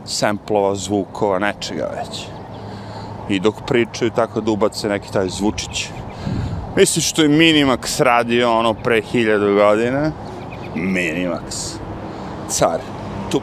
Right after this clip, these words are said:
tup. E, sad i oni to rade. Pošto ima ono jedan moment kad je Biden rekao nešto, "Shoot him under the depression."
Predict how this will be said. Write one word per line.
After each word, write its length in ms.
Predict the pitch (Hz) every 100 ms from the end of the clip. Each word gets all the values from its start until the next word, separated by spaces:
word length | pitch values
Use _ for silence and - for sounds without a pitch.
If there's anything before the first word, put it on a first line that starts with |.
| -
tup. 120 | 120 - - - - - - - - - - - - - - - - -
E, 60 |
sad 240 | 127 160 151
i 60 |
oni 200 | 156 160
to 200 | 151 160
rade. 200 | 131 101 90 - - - - - - - - - - - - - - - -
Pošto 240 | 127 151
ima 140 | 160
ono 160 | 165 170
jedan 200 | 160 160
moment 360 | 156 170 156 -
kad 100 | 135
je 60 |
Biden 320 | 120 139 143
rekao 280 | 139 139 143
nešto, 220 | 131 127
"Shoot 200 | - 170 143
him 100 | 131
under 420 | 120 104 104 95
the 100 | 95
depression." 460 | - 95 - -